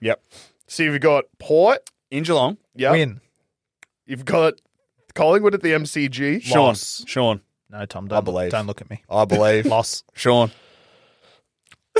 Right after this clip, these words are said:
Speaker 3: Win.
Speaker 1: We'll be watching that one together too.
Speaker 2: <laughs> You've got the Saints at Marvel, and then you've got the Dogs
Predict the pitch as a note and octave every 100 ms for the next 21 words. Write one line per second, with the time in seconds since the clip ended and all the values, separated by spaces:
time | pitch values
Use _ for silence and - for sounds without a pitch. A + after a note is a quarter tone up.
0 | - - - - - G3+ - - C4 A#3+
1 | A3+ - E3+ F#3+ F3+ G3+ G3+ F#3+ G3 F#3
2 | F#3 E3 F#3+ G3 F3 G3 G3+ F3+ G#3+ -
3 | - - E3+ D3+ G3 F3 E3+ - F#3+ G3+
4 | - - - - - - - - - B2+
5 | C#3 B2 B2 B2+ C#3 G3+ C#4+ _ _ _
6 | _ _ _ - C3+ C3+ C3 D3 C3 A2
7 | C3 A#2 G#2 -